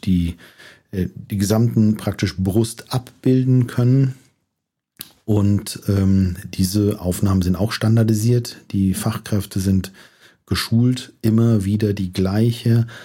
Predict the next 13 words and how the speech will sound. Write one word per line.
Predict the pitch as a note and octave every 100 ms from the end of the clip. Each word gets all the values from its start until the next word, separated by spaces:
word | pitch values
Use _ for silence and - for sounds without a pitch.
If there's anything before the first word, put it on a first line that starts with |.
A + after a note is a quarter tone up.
| - _
Aufnahme | - G2+ A#2+ A2+ A#2+
zu | A2+ A2+
machen, | G#2+ G#2+
weil | G2
nur | G2 F#2
so | F#2+ A2
kann | A2+ G#2 G#2+
ich | A2+ -
auch | G2
in | -
den | F2+ E2+ E2
weiteren, | F2+ A2 - A2 G#2+ G#2 - - - - - _ _
ähm, | F#2 F2+ F2 E2+ D#2+